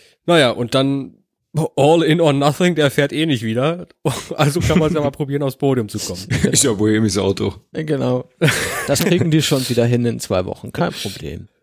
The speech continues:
Speaker 1: Ja, ja.
Speaker 3: Hat er sich gedacht.
Speaker 2: Ja, und dann war's, war's Rennen durch. Bird jetzt aber die elf Komma sechs Sekunden. Ähm, wenn die, ich hab's nicht nachgeguckt, aber ich glaube, es war der zweitgrößte.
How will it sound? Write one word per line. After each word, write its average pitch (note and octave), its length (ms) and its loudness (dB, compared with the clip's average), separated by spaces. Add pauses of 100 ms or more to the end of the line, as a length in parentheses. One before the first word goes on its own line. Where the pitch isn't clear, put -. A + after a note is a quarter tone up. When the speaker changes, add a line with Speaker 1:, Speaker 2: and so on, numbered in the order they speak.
(340)
Speaker 1:
Ja, A#2+ 140 0
ja. D#3 600 -10
Speaker 3:
Hat A2 80 -2
er A2+ 60 -4
sich G#2+ 160 -6
gedacht. - 340 -8
Speaker 2:
Ja, - 120 -8
und F2+ 180 -4
dann G2 180 -2
war's, A#2+ 520 0
war's B2 300 -2
Rennen A2 220 -2
durch. C3 340 0
Bird B2+ 420 -2 (280)
jetzt C3+ 220 -2
aber G#2 260 0
die G#2+ 160 -6
elf A#2 160 -4
Komma A2 220 -2
sechs A2 180 0
Sekunden. C3+ 680 -4
Ähm, B2 300 -8 (420)
wenn A#2+ 300 0
die, - 200 -4
ich - 140 -2
hab's - 140 -2
nicht A2 120 -6
nachgeguckt, B2+ 500 -4
aber A2+ 180 -4
ich - 140 -6
glaube, A#2 320 2
es B2+ 120 -2
war A#2 140 2
der G#2 140 -2
zweitgrößte. A#2 1000 -4